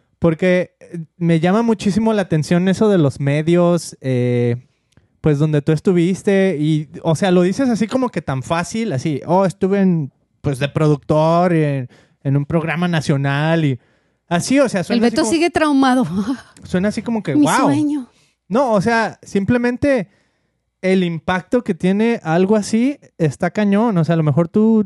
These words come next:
Speaker 1: no estás cien por ciento así como que, ¿cómo te diré?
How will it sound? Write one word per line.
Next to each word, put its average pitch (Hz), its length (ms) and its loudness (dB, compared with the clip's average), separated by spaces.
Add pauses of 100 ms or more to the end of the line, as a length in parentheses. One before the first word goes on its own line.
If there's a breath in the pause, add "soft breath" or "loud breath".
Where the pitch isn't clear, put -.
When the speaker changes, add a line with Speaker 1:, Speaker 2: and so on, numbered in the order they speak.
(140)
Speaker 1:
no 160 260 0
estás - 800 -4 (120)
cien - 460 -4
por 190 180 0
ciento 180 260 0
así 180 120 0
como 180 260 -2
que, 127 580 0
¿cómo 143 160 -4
te 151 100 -2
diré? 131 400 -2